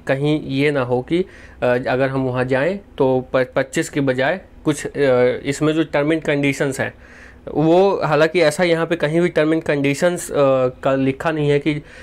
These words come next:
जो टी एंड सी सी लिखा होता है कि term and conditions apply, उसका मतलब होता है।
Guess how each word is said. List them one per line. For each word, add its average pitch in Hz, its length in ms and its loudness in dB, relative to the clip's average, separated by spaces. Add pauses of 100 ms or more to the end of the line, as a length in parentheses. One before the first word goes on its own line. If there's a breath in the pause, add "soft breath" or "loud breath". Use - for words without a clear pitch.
(180 loud breath)
जो 139 200 2
टी 147 360 2
एंड 135 220 2
सी 143 460 0
सी 143 320 0
लिखा 131 280 0
होता 131 220 0
है 131 60 -2
कि 139 80 -2
term 131 240 0
and 135 120 0
conditions 127 500 -2
apply, 131 260 0
उसका 147 220 -2
मतलब 127 320 0
होता 127 240 -2
है। 139 200 -4